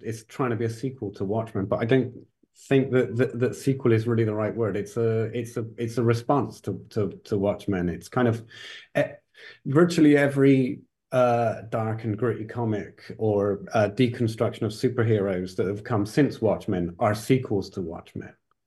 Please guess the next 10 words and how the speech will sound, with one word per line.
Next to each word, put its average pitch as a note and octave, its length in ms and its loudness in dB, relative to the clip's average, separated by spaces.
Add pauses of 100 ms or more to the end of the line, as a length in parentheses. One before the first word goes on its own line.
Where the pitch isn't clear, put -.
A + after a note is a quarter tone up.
(140)
This C3 220 4
is, D#3 220 6
this C3+ 340 4
wasn't B2+ 440 -2
that. F#2 180 -8
This A2+ 200 -2
was A#2+ 140 -2
about G#2+ 320 -2
saying, G#2+ 600 -2 (680)
um, A2+ 540 2